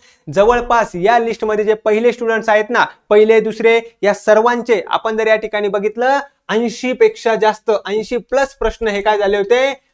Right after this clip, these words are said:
बरोबर आलेले आहेत. आपल्या सर्वांना माहिती, बघा, या ठिकाणी इतकं जास्त कॉम्पिटिशन आहे. आणि तुम्ही जर बघितलं, तुम्हाला काय करायचंय, बुलढाणा जिल्ह्यासाठी तुम्ही पेपर दिला असेल तर आपल्याला एकदा चेक करायचंय आपलं या लिस्टमध्ये नाव आहे का. ही लिस्ट म्हणजे फायनल नाहीये,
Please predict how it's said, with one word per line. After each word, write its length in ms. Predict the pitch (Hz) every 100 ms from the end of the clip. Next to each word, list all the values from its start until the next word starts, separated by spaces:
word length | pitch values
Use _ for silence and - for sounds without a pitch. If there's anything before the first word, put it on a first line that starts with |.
| -
बरोबर 580 | 147 208 220 214 233 220
आलेले 460 | 190 196 208 208
आहेत. 340 | 208 190 202 165
आपल्या 240 | 165 196
सर्वांना 380 | 214 214 220 214
माहिती, 240 | 208 208
बघा, 280 | 196 208 180 - _ -
या 180 | 196 247
ठिकाणी 380 | 247 214 208 208
इतकं 380 | 208 208 247
जास्त 280 | 226 208 - 208
कॉम्पिटिशन 580 | 208 202 202 208 226 220
आहे. 300 | 175 190 226
आणि 220 | 233 180
तुम्ही 240 | 185 214 214
जर 120 | 214
बघितलं, 420 | 214 226 240 202 - _ -
तुम्हाला 260 | 196 220 226
काय 140 | 226
करायचंय, 360 | 226 226 226 240
बुलढाणा 420 | 185 202 214 220
जिल्ह्यासाठी 440 | 214 220 220 214
तुम्ही 180 | 220 220
पेपर 300 | 208 214 214
दिला 180 | 202 220
असेल 300 | 214 233 240 - -
तर 60 | 196
आपल्याला 360 | 190 220 220
एकदा 200 | 220 214
चेक 300 | 214 240 240
करायचंय 320 | 233 220 214 233
आपलं 260 | 233 233 226
या 120 | 220
लिस्टमध्ये 420 | 220 214 220 214
नाव 240 | 214 208 208
आहे 200 | 208 208
का. 120 | 214
ही 320 | 160 185 214
लिस्ट 200 | 226 208
म्हणजे 200 | 220 220 220
फायनल 300 | 175 196 220
नाहीये, 380 | 220 220 262